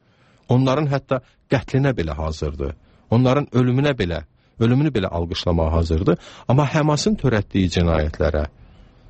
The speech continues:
az qalır bəraət qazandırsın. Mən bir daha deyirəm,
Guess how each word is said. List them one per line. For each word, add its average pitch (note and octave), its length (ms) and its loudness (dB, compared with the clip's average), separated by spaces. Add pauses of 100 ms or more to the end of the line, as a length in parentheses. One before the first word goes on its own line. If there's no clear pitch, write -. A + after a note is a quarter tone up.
(340)
az D#3 160 0
qalır C3 260 -2
bəraət F#2+ 380 0
qazandırsın. D#2 640 -6 (540)
Mən A2 160 4
bir C#3 120 0
daha E2 180 0
deyirəm, D2 360 -8